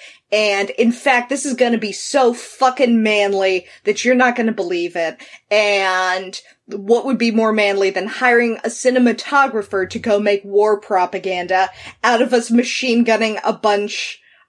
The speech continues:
of, and I cannot stress this enough, like, Dua Lipa-sized birds. <laughs>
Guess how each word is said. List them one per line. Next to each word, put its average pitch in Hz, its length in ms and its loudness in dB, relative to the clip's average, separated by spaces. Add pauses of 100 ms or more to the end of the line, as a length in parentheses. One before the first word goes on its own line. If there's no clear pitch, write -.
of, 196 520 4
and 226 120 2
I 214 100 2
cannot 233 440 0
stress 208 260 -2
this 208 180 -8
enough, 185 480 -4 (280)
like, 214 560 0 (200)
Dua 240 380 2
Lipa-sized 202 1160 -2
birds. 151 680 -4 (1900)
<laughs> - 120 -14